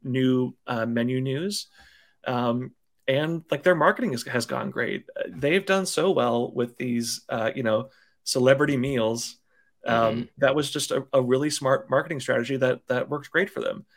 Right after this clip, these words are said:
Speaker 1: Um, you know, and, and even, even now, <laughs> like, the, the latest extension of that campaign is with Grimace. Um, and they've got some really wild stuff happening to them <laughs> in terms of
Speaker 2: Mm-hmm.
Speaker 1: marketing, and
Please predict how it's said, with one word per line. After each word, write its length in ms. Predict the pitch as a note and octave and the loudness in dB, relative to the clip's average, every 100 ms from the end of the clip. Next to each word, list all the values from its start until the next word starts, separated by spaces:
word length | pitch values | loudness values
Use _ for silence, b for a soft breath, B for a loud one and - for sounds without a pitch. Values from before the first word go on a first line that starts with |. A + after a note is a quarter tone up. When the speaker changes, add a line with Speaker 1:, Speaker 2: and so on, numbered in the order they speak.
| b b b | b b b
Speaker 1:
Um, 320 | - A#2+ A#2+ A#2 | -2 0 0 -2
you 120 | C3+ | 0
know, 140 | C3 | 2
and, 200 | A#2+ A#2 C3 | 2 0 -2
and 140 | B2 | 2
even, 400 | B2+ B2+ B2 B2+ C#3+ | 4 4 2 -2 -2
even 240 | C#3 C3+ | 0 2
now, 240 | A#2 C3+ C#3+ | 2 2 2
<laughs> 40 | D3+ | 2
like, 220 | B2+ - B B B _ - | 0 -2 B B B _ -8
the, 420 | B2+ B2+ A#2 A2+ - _ _ _ - | 4 6 8 6 2 _ _ _ -14
the 460 | B2 B2 A2 G#2+ - | 0 2 4 2 2
latest 360 | A#2+ C3+ C3 | 4 4 2
extension 540 | - - C3+ B2 D3 C#3+ | -4 0 0 2 -2 0
of 220 | C3 A#2+ | 0 4
that 180 | C3 A#2 | 4 4
campaign 440 | C3 B2 B2 C#3+ | 0 -2 0 0
is 160 | C3+ A2 | 0 0
with 180 | A2+ - | -2 2
Grimace. 560 | B2 B2 E3 - - - b b b b - | 2 4 4 0 -2 -12 b b b b -2
Um, 500 | C3 A#2 A2 A2+ G#2 _ _ _ _ - | 2 4 4 0 -8 _ _ _ _ -6
and 160 | A#2 A#2 | -2 2
they've 120 | A#2+ | 2
got 220 | B2 - | 4 2
some 140 | B2 A2+ | 0 0
really 180 | B2 | 0
wild 420 | A2 A2 A2+ B2 C3 | 0 4 6 6 4
stuff 260 | C#3+ B2 | 4 4
happening 320 | A2+ A2 D3 | 4 2 0
to 100 | C3+ D#3 | 0 0
them 320 | D#3 E3 - - | -2 -4 -8 -6
<laughs> 120 | C#3+ | 0
in 80 | G3 | 2
terms 260 | F#3+ E3 | 4 4
of 60 | E3 | 4
Speaker 2:
Mm-hmm. 60 | D3 | 4
Speaker 1:
marketing, 420 | D3+ F3+ F#3+ | 2 4 2
and 100 | E3 | 0